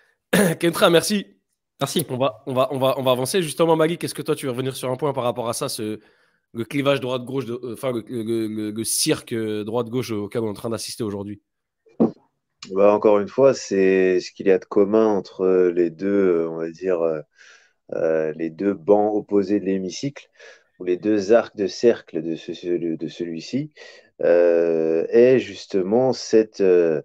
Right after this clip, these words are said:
Speaker 3: idéologie qui les traverse, hein, le transnationalisme, encore une fois, euh, qu'il soit, euh, de droite, donc néoconservateur, ou qu'il soit de gauche, donc néolibéral,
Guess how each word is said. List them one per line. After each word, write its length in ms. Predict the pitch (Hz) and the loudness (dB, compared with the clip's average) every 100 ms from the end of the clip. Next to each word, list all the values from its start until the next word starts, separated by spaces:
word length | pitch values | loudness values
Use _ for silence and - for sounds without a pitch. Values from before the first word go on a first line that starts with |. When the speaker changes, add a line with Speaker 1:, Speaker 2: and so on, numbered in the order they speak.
| _ _ _ | _ _ _
Speaker 3:
idéologie 640 | 82 87 92 90 80 117 | -8 -2 0 0 0 -6
qui 180 | 131 - | -10 -6
les 140 | 90 - | -4 -2
traverse, 540 | - 95 82 80 - | -2 2 2 2 -2
hein, 80 | 104 | -2
le 180 | 92 82 | -2 -4
transnationalisme, 1200 | - 110 - 98 - 95 87 110 120 - 90 85 - _ _ _ _ _ - | -6 -6 -4 -6 -2 -2 0 -2 -6 -6 -6 -6 -8 _ _ _ _ _ -12
encore 260 | - 85 | -2 0
une 100 | 85 | 0
fois, 300 | - 131 160 | 0 4 6
euh, 720 | 143 104 95 87 82 82 80 82 | 8 6 6 4 0 -2 -4 -8
qu'il 140 | - 98 | -12 -14
soit, 320 | - 107 101 | -2 4 8
euh, 540 | 101 101 92 85 82 82 _ _ _ _ | 8 8 6 4 2 -2 _ _ _ _
de 200 | 104 110 | -2 2
droite, 460 | 104 - 131 110 - | 4 6 6 6 0
donc 200 | 87 - | -8 0
néoconservateur, 760 | 110 107 110 95 104 101 120 107 | 0 2 -2 0 2 4 4 2
ou 40 | |
qu'il 140 | - | 0
soit 140 | 92 107 | 0 2
de 120 | 98 | 2
gauche, 340 | 95 113 95 | 4 2 2
donc 180 | 92 85 95 | -4 -8 0
néolibéral, 840 | 107 110 107 101 98 98 139 | 4 4 4 4 6 6 4